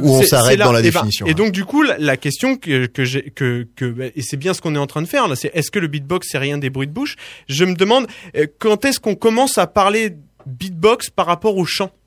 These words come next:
Speaker 2: Quelle est le, la
Speaker 1: Eh ben,
Speaker 2: frontière ?
Speaker 1: c'est les cordes vocales. On pourrait
Speaker 2: Mais
Speaker 1: définir que les cordes vocales, mais les beatboxers
Speaker 2: Eh ouais.
Speaker 1: utilisent aussi
Speaker 2: Aussi
Speaker 1: leurs
Speaker 2: les cordes
Speaker 1: cordes
Speaker 2: vocales.
Speaker 1: vocales.
Speaker 2: Donc non. Et alors moi, je vais aller même plus loin. Je veux dire que le, les human beatbox en tant que discipline vocale,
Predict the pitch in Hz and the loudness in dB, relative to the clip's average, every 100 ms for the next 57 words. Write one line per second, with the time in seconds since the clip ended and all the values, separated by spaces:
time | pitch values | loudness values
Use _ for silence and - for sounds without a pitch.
0 | _ _ _ - 185 220 196 180 170 - | _ _ _ 0 2 4 4 4 2 0
1 | 226 202 196 208 117 110 110 120 - 135 | -4 -2 0 4 4 4 2 4 4 2
2 | 98 - _ - 120 117 147 160 156 151 | 2 -6 _ -4 -4 2 4 6 4 4
3 | 151 175 143 127 143 135 127 131 117 110 | 2 4 2 2 2 2 2 4 4 4
4 | 120 127 127 123 156 156 180 151 143 - | 0 0 0 2 2 2 2 2 2 2
5 | 175 185 165 180 135 - 139 127 117 - | 4 4 2 4 4 4 2 4 2 2
6 | 180 240 - 185 190 196 240 190 196 170 | 0 -2 2 4 4 4 2 2 2 2
7 | 165 156 147 _ - 214 254 320 - - | -2 -6 -10 _ -6 -4 -2 -4 -8 -14
8 | - 233 214 175 151 175 165 165 220 220 | -2 -2 2 0 -2 -2 0 2 2 2
9 | 185 196 156 208 240 - 165 180 165 147 | 2 -4 0 2 2 -2 -4 -2 -4 -4
10 | 196 - 208 - 208 180 156 156 220 240 | -6 -6 -8 -4 -4 -2 -2 -2 2 0